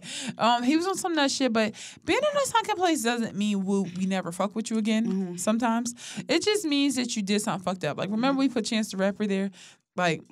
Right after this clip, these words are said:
Speaker 2: you know what I
Speaker 1: We
Speaker 2: mean? Yeah, for that. Remember?
Speaker 1: Oh, he was, um, defending our
Speaker 2: Yeah, he's
Speaker 1: case.
Speaker 2: been Uncle Tom. So
Speaker 1: Child,
Speaker 2: yeah,
Speaker 1: I
Speaker 2: the
Speaker 1: forgot he
Speaker 2: baby
Speaker 1: existed.
Speaker 2: at his concert.
Speaker 1: Iman, you look thick.
Speaker 2: <laughs> Period.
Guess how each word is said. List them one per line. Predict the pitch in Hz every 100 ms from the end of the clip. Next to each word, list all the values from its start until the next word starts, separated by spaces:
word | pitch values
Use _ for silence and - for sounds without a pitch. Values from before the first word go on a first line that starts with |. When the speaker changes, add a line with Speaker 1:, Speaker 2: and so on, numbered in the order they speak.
| _
Speaker 2:
you | 214
know | 254
what |
I | 269
Speaker 1:
We |
Speaker 2:
mean? | 269 262 -
Yeah, | 262 269 190 180 - _ _ _ _ _ 214
for | 233 226
that. | 196 202 180 - _ _ - -
Remember? | 226 226 233
Speaker 1:
Oh, |
he | 247 247
was, | 220 180
um, | 202 202
defending | 196 190 208 196 165
our | 196
Speaker 2:
Yeah, | 254
he's | 254
Speaker 1:
case. |
Speaker 2:
been | 214 233
Uncle | 202 220
Tom. | 214 214 147 - - - -
So | - 247 262
Speaker 1:
Child, | 285
Speaker 2:
yeah, | 240
Speaker 1:
I |
Speaker 2:
the | 233
Speaker 1:
forgot | 240 302
he | 370
Speaker 2:
baby | 359 330
Speaker 1:
existed. | - 202 165 156 -
Speaker 2:
at | 320
his | 370 -
concert. | 349 320 285
Speaker 1:
Iman, | 302
you | 320 571
look | 294
thick. | - 220 - - _ 208 214
Speaker 2:
<laughs> | 233 240 - - _ 269 240 - - _ _ _ _ _ - -
Period. | - 233 202 185 156